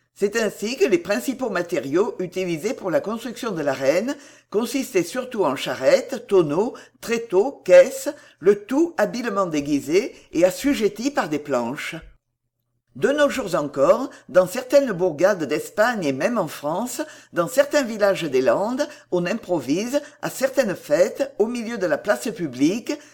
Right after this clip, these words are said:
des arènes qui ne sont pas autrement construites. La corrida étant royale, on ne pouvait y assister que sur l'invitation du roi. Nous avons dit que des gradins avaient été construits à cet effet. En dehors de ces gradins,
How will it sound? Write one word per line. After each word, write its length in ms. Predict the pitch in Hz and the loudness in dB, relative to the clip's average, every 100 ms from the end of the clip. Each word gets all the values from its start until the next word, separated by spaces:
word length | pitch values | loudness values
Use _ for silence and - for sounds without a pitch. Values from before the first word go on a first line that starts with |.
| - | 0
des 240 | 131 190 | 4 4
arènes 480 | 180 135 151 220 277 - - | 4 2 2 2 -2 -8 -12
qui 140 | - 185 | -6 -4
ne 80 | 175 | -4
sont 240 | 165 143 | -4 -6
pas 260 | 220 277 262 | -2 -2 -4
autrement 400 | - 196 170 233 | -6 -4 -2 -4
construites. 720 | 180 151 - 127 123 120 151 151 _ _ _ _ _ _ _ _ _ - | -6 -8 -6 -4 -4 -6 -16 -18 _ _ _ _ _ _ _ _ _ -6
La 100 | 156 | -6
corrida 540 | 160 240 269 214 196 | -4 -2 2 4 4
étant 260 | 170 180 135 | 2 -4 -4
royale, 640 | 139 147 135 175 233 294 - - | -2 2 2 4 2 -2 -6 -6
on 140 | 180 | -2
ne 80 | 170 | -2
pouvait 380 | - 180 180 190 | 0 0 0 0
y 80 | 254 | -4
assister 560 | 196 165 147 - 208 233 | -2 -4 -4 -2 -2 -2
que 100 | 220 | -6
sur 220 | - 139 | -8 -6
l'invitation 640 | 175 240 214 185 - 240 | -6 -4 -4 -4 -4 -4
du 140 | 220 151 | -2 -2
roi. 440 | 120 131 135 - _ _ _ _ _ _ | -2 -4 -6 -14 _ _ _ _ _ _
Nous 160 | 170 175 | -2 0
avons 300 | 233 233 156 | -2 -2 -2
dit 220 | 151 277 | 0 0
que 100 | 277 | 0
des 160 | 185 269 | 0 0
gradins 440 | 165 165 196 294 | -2 2 2 2
avaient 180 | 254 185 | 0 0
été 340 | 170 156 143 | 0 -2 -4
construits 580 | 202 226 214 - 254 285 | -4 -4 -6 -6 -4 -4
à 40 | |
cet 240 | - 196 165 | -2 -4 -2
effet. 500 | 147 - 208 - _ _ _ _ - | -6 -4 -4 -6 _ _ _ _ -4
En 100 | 247 | -2
dehors 320 | 240 247 233 | -2 -4 -4
de 80 | 170 | -6
ces 200 | 175 135 | -6 -4
gradins, 500 | 131 123 131 220 | -4 0 0 0